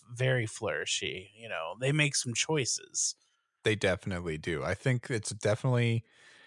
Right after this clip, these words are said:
Speaker 2: a, a story that's, yeah, it's stylish. It's got that Coen Brothers kinda look to it. It's got that,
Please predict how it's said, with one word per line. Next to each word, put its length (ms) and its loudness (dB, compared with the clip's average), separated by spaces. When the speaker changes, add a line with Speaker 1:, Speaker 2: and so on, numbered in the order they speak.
Speaker 2:
a, 440 4
a 100 4
story 580 6
that's, 420 2
yeah, 240 2
it's 180 -2
stylish. 580 6
It's 140 -2
got 220 2
that 180 2
Coen 360 2
Brothers 420 0
kinda 280 -2
look 360 -2
to 240 2
it. 200 2
It's 160 -6
got 320 0
that, 320 -2